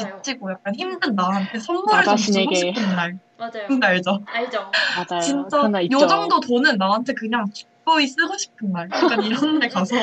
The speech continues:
Speaker 1: 가서
Speaker 3: 맞아요.
Speaker 1: 딱 시키면 진짜 저는 너무 만족스럽고 특히 약간 해질 때쯤 가시면
Speaker 3: 네.
Speaker 1: 그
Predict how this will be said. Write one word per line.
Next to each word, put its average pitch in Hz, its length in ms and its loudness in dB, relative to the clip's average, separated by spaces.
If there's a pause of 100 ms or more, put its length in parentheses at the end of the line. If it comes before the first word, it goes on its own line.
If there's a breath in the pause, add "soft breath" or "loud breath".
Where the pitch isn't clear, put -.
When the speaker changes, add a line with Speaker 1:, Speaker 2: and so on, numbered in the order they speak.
(2500 loud breath)
Speaker 1:
가서 226 300 -4
Speaker 3:
맞아요. 254 180 -2
Speaker 1:
딱 269 180 -4 (100)
시키면 320 880 -2
진짜 220 240 -6
저는 208 760 -6 (300 loud breath)
너무 233 280 -2
만족스럽고 196 680 -4
특히 330 280 -2
약간 208 280 -2 (140)
해질 440 360 2
때쯤 226 240 -10
가시면 202 640 -2 (100)
Speaker 3:
네. 220 200 -10
Speaker 1:
그 233 380 -4